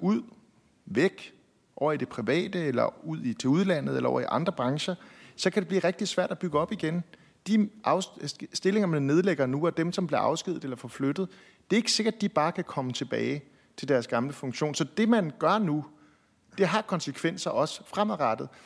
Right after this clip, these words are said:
Og, og det er sådan, det, det er helt reelt, at jeg har svært ved at forstå den prioritering, fordi pengene er der jo. Hvis vi kigger på overskud på statens finanser over de seneste tre år,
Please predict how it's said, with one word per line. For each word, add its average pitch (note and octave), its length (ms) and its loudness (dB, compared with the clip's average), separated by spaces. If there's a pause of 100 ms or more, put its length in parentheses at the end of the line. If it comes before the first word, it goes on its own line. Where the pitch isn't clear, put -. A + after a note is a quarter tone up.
(200)
Og, D#3+ 240 4
og D#3+ 140 -2
det F3+ 60 2
er E3+ 40 2
sådan, F#3+ 300 -4
det, E3+ 240 0 (680)
det F3+ 60 4
er F3+ 40 6
helt A3 300 0
reelt, G#3+ 540 0
at F3 80 -2
jeg D#3 80 0
har D3 100 -2
svært G3 240 -2
ved F3 60 -8
at E3 60 -8
forstå - 500 -2 (260)
den F3+ 140 -2
prioritering, D#3+ 720 -2 (540)
fordi G3+ 540 -2
pengene G3 420 2
er B2 140 4
der F3 100 0
jo. D3 160 -2 (800)
Hvis E3 160 -2
vi F3+ 60 0
kigger G#3+ 300 4
på A3 160 -2
overskud F3+ 420 0
på - 120 -12
statens F3+ 420 -4
finanser C#3+ 440 -2
over D3+ 160 0
de D3+ 60 -6
seneste E3 340 0
tre - 300 0
år, - 300 -2